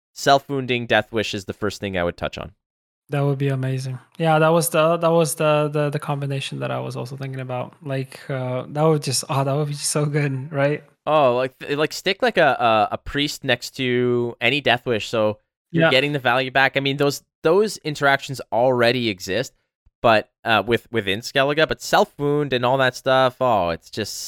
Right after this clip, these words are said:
Speaker 1: so good. So, so
Speaker 2: Ten out of
Speaker 1: good.
Speaker 2: ten.
Speaker 1: All right, uh, last one.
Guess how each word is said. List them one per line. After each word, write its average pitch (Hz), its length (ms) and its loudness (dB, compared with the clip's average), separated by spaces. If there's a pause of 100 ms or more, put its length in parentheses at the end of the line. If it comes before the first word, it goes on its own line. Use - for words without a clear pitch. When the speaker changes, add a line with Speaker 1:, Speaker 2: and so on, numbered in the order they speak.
(100)
Speaker 1:
so 98 560 0
good. 101 540 2
So, - 380 -2
so - 180 -4
Speaker 2:
Ten 151 100 2
out 143 100 2
of - 60 2
Speaker 1:
good. - 140 -8
Speaker 2:
ten. 127 200 -4 (800)
Speaker 1:
All 101 140 -2
right, 196 240 0 (140)
uh, 123 480 2
last 147 380 -2
one. 165 340 -2